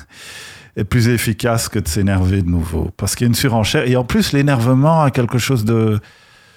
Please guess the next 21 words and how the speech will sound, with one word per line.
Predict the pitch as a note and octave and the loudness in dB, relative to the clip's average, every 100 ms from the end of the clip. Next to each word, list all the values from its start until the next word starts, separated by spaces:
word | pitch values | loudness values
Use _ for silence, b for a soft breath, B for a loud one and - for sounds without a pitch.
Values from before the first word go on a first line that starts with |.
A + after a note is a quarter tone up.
| b b b | b b b
d'exaltant, | A2 A2 A#2 - E3+ D#3+ | -2 0 -2 -2 -2 -2
si | - A2 | -4 -2
vous | G2+ | 0
voulez. | G2 G2+ G2+ | 0 0 0
On, | G#2 G#2+ G#2+ | 0 0 -2
parce | A#2 - | -2 -2
que | C#3 | -4
quand | - A2+ | -2 -2
le | B2 | -2
père | - B2+ A#2 | -2 -2 -2
s'énerve | - B2 A#2 B2+ G#2+ | 0 2 4 2 2
ou | |
la | G#2+ | 2
mère | G#2+ A2+ | 2 2
s'énerve, | - A2+ A2+ A#2+ G#2 G#2+ G2+ B B B B - | 0 0 2 2 2 2 0 B B B B -10
euh, | - A2+ G#2+ G2+ G#2 B2 | -4 0 2 2 0 0
il | B2+ A2+ | 2 0
est | |
tout | G#2+ A#2 | 0 -2
à | G#2 | 0
l'enfant. | G#2 G#2+ - F3 | 0 -2 0 0